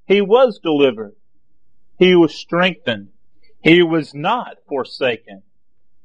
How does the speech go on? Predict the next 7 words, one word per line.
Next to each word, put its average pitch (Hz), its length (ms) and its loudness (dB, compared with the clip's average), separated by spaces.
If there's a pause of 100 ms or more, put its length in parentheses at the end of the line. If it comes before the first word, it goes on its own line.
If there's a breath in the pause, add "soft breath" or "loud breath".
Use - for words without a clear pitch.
(160)
And 151 200 2
how 196 380 0
did 151 180 -4
he 131 420 -4 (120)
receive 160 680 -8
his 175 200 -10
strength? 156 420 -12